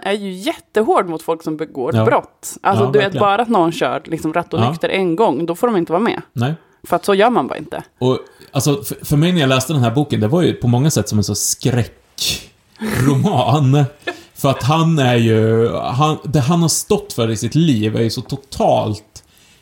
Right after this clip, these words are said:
Speaker 2: motsatsen mot det jag står för.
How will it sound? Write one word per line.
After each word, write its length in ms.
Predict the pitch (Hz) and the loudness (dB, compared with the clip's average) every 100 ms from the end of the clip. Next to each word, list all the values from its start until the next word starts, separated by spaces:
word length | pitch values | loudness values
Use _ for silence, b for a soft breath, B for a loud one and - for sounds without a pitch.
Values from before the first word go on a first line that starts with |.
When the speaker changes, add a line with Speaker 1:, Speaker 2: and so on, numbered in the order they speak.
| b _ _ | b _ _
Speaker 2:
motsatsen 880 | 135 175 190 143 - 156 - 123 104 | 2 4 4 2 0 0 -2 -2 0
mot 140 | 101 | 0
det 80 | 110 | 0
jag 140 | 104 | 0
står 340 | 104 156 131 101 | 0 0 0 0
för. 300 | - - | -4 -4